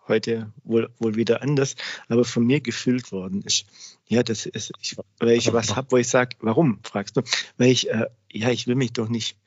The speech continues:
Speaker 1: äh, so in den Vordergrund haben und ich will auch nicht, dass du zu kurz kommst. Also einmal das, die Nummer für mich selber, ich möchte nicht so rauen Raum nehmen und im Vordergrund sein und das andere, ich mag nicht, und das weiß ich dann nicht, ob du zu kurz gekommen bist.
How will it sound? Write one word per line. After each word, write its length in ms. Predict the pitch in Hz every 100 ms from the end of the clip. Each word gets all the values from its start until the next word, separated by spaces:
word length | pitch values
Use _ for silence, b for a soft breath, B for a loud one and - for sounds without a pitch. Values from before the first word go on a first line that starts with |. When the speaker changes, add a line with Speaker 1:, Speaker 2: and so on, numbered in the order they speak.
| B B B _
Speaker 1:
äh, 260 | 113 110 113 -
so 200 | - -
in 80 | 113
den 80 | 107
Vordergrund 840 | - 139 139 127 - 110 110 - - 67
haben 540 | 87 107 113 131 117
und 100 | 110
ich 140 | -
will 120 | 120 117
auch 80 |
nicht, 260 | 110 117 -
dass 180 | 107 -
du 140 | 123
zu 200 | 113 -
kurz 360 | 107 - - -
kommst. 280 | - 98 -
Also 160 | 113 123
einmal 220 | 127 110
das, 280 | 107 - - -
die 220 | 117 113
Nummer 260 | 117 131 117
für 140 | 120
mich 200 | 113 107
selber, 340 | - 120 143 117 B B B -
ich 140 | -
möchte 280 | 123 123 113
nicht 120 | 110
so 100 | 107
rauen 380 | 104 107 127 110
Raum 280 | 107 120 131
nehmen 240 | 117 110
und 100 | 98
im 100 | 104
Vordergrund 520 | - 131 151 - 131
sein 240 | - 123 117
und 80 |
das 140 | 104 -
andere, 280 | 117 117 110
ich 120 | -
mag 200 | 107 107
nicht, 240 | 113 - B B B -
und 140 | 113
das 140 | 104 -
weiß 160 | 107 127
ich 80 |
dann 100 | 110
nicht, 160 | 110 104
ob 140 | -
du 100 | -
zu 180 | 113 -
kurz 340 | - 143 - -
gekommen 420 | 104 - 98 95
bist. 300 | 92 -